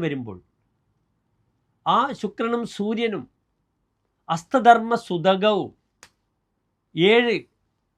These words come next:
അഞ്ച്, ഒൻപതാം ഭാവത്തിൽ സൂര്യനും ശുക്രനും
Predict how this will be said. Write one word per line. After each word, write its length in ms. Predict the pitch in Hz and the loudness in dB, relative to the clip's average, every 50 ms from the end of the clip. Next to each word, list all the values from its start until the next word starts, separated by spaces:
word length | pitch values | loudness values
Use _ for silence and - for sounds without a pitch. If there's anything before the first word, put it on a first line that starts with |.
| _ _ _ _ _ - | _ _ _ _ _ -6
അഞ്ച്, 480 | 160 196 202 220 233 196 - - 233 165 131 - _ - 156 | -4 -4 -4 -4 -8 -8 -6 -4 -4 -4 -4 -8 _ -8 -8
ഒൻപതാം 380 | 170 185 196 226 220 233 240 240 226 190 | -6 -4 -2 2 2 2 2 2 2 2
ഭാവത്തിൽ 360 | 180 202 202 196 - - 156 123 - - - | 2 2 2 0 -6 -10 -12 -14 -14 -14 -10
സൂര്യനും 380 | - 180 202 196 208 208 202 185 - | -6 -6 -4 -4 -4 -6 -8 -10 -10
ശുക്രനും 420 | 190 180 - 196 196 190 185 170 | -12 -10 -8 -8 -8 -6 -8 -8